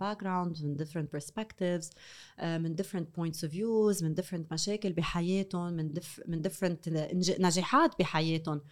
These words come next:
So to blend them all in, it's not easy. It's not a, هيك a simple melting pot.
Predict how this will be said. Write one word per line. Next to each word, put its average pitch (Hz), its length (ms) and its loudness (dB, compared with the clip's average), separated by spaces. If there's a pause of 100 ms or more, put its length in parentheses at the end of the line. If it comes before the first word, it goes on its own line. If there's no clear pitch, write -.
(300)
So 226 80 8
to 220 140 8
blend 311 380 10
them 240 160 10
all 240 360 8
in, 220 360 2
it's - 140 -6
not 214 340 2
easy. 185 520 -2 (340)
It's - 180 0
not 214 220 4
a, 180 40 6 (920)
هيك 156 400 -4
a - 40 -2
simple 190 480 2
melting 160 320 -2 (140)
pot. 143 300 -8